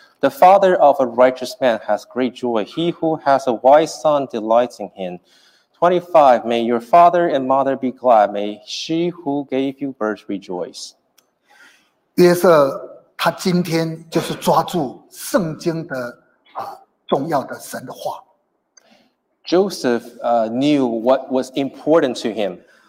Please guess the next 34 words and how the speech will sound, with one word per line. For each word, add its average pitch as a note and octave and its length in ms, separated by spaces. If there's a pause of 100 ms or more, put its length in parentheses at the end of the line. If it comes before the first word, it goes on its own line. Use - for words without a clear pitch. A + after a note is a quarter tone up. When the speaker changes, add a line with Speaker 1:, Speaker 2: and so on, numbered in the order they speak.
(400)
Speaker 2:
虽 F4+ 240
然 C#4+ 140
父-， D#4+ 240 (160)
父 F#4 140
母 G#3+ 140
亲 - 220
老 - 260
了， - 300 (1000)
Speaker 1:
Even F#3 380
with C#3 420
aging D#3 400
parents, - 600 (120)
Speaker 2:
他 F#3+ 140
仍 F#3 200
然 D#3+ 240
要 E3+ 140
让 C#3 500
他 D#3+ 160
的 C#3+ 120
父 G#3+ 180
母 B2 100
亲 B2+ 220
欢 A#2+ 240
心， - 260 (3000)
他 - 140
仍 G#3+ 200
然 F#3 180
要 F#3 200 (300)
让 - 340
生 F3 280
他 - 160
的 D3 120
快 - 300
乐。 B2 220